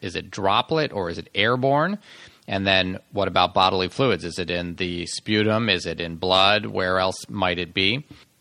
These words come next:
And then, of course, you need to ask, what is the procedure you're doing? So, for example, intubation or another procedure with the potential for aerosolization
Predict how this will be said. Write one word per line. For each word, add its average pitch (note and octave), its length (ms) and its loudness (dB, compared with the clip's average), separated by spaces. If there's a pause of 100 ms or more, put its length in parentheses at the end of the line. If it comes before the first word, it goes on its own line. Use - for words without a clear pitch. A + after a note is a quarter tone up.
(140)
And G#2+ 160 -2
then, F#2+ 140 2
of F#2 100 -4
course, B2 320 -2
you B2+ 60 -2
need G#2 180 -2
to G#2 160 -2
ask, G2 360 2
what G#2+ 260 0
is A2 160 -4
the G2 80 -2
procedure G#2 640 -4
you're F#2 240 -2
doing? G2 580 -4 (340)
So, F2+ 340 0
for F#2 140 -4
example, F#2+ 460 -2
intubation G2 720 0
or F2+ 140 2
another F2 520 0 (200)
procedure F#2+ 500 -4
with F2 180 -4
the - 60 -6
potential G#2+ 640 -4
for - 320 -6
aerosolization G#2 1080 0